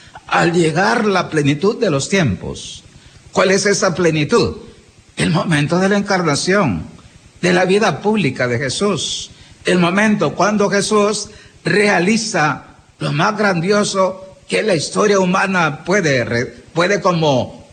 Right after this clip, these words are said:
comprender y vivir, la nueva creación. Eso se da en el tiempo de Jesucristo, no hay duda.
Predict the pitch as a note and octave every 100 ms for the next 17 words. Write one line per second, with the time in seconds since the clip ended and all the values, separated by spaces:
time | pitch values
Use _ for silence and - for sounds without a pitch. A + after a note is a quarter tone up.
0 | - - D3 C#3+ C#3 C3+ C3+ G3+ F3+ C#3
1 | C3+ C3+ F#2+ - - - - - - -
2 | E3+ D#3+ A3+ A3 C3 - C3 A2 G#2 D#3
3 | A#2 D#2 - - - - - - D3+ D3
4 | A3 A3 C3+ G#2+ D#3 D#3+ E3 G3 E3+ C3
5 | A#2 D3+ G3+ B2 - G2 F3+ D3 - G#2
6 | G#2+ C3+ A2+